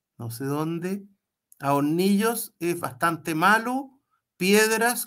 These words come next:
cuestas, no sé qué más, cosas malas, el camino era muy malo.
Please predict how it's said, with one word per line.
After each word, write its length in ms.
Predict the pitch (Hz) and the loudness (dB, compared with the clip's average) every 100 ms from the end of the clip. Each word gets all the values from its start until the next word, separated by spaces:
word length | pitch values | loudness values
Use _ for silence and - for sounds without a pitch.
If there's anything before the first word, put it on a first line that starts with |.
| _ | _
cuestas, 840 | - 190 202 - - - - - _ _ _ _ _ _ _ - | -2 0 0 -4 -4 -4 -4 -10 _ _ _ _ _ _ _ -12
no 160 | 127 123 | -8 -6
sé 220 | 135 110 | -6 -6
qué 120 | 110 | -6
más, 280 | 104 92 98 _ _ _ | -4 -4 -6 _ _ _
cosas 340 | 143 139 139 | -6 -4 -6
malas, 380 | 131 139 135 120 | -2 0 0 -2
el 80 | 120 | -4
camino 340 | 127 127 139 | -4 -4 -2
era 140 | 127 117 | -2 -2
muy 180 | 120 101 | -4 -6
malo. 460 | 78 - - _ | -8 -12 -18 _